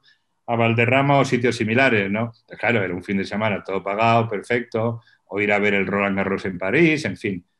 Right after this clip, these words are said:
Ahí había <laughs> de todo, ¿no? De todo. Y bueno, y tú, como es lógico, como a todos nos gusta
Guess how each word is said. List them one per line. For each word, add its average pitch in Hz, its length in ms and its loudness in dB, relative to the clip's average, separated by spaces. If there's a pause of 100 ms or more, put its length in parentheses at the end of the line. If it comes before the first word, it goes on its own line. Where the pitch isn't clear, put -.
(120)
Ahí 143 200 2
había 151 600 4
<laughs> - 40 -20
de 151 280 4
todo, 120 340 4
¿no? 151 160 2
De 127 180 0
todo. 120 320 2 (180)
Y 180 140 -2
bueno, 190 280 4
y 127 120 -8
tú, 135 140 -2
como 127 180 0
es 127 60 -2
lógico, 135 240 -2
como 104 140 -4
a 98 60 -8
todos 120 140 0
nos 123 160 0
gusta 123 380 0